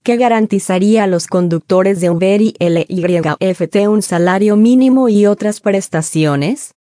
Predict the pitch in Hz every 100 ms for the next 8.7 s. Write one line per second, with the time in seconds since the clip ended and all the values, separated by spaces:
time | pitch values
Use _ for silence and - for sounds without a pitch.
0 | _ 190 175 175 196 208 226 220 202 170
1 | 180 180 175 175 170 165 170 160 185 196
2 | - 214 220 196 147 131 - - _ _
3 | _ _ 220 220 214 196 180 170 - 185
4 | 185 196 175 170 185 202 214 214 175 170
5 | 160 185 175 175 160 151 190 180 - 196
6 | 220 214 196 - 185 160 - 196 196 185
7 | 202 180 165 170 160 156 165 151 160 151
8 | 247 339 - - - 233